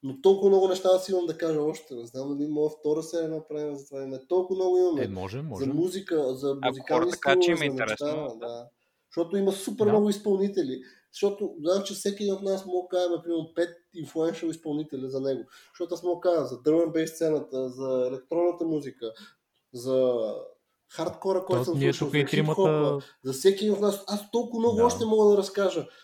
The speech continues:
Speaker 1: А вече не знам.
Speaker 2: Ние си имаме тук, а, сечения в музиките, обаче като цяло всеки от нас слуша доста
Speaker 1: О, не,
Speaker 2: различни неща.
Speaker 1: изключително различни неща.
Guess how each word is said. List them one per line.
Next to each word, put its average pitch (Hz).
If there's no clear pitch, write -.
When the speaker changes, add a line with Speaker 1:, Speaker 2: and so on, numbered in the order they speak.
Speaker 1:
А 143
вече 180
не 175
знам. 175
Speaker 2:
Ние 185
си 160
имаме 131
тук, 156
а, 151
сечения 127
в -
музиките, 113
обаче 117
като 110
цяло 113
всеки 117
от 113
нас 120
слуша 123
доста 127
Speaker 1:
О, 135
не, 143
Speaker 2:
различни 151
неща. 85
Speaker 1:
изключително 196
различни 208
неща. 175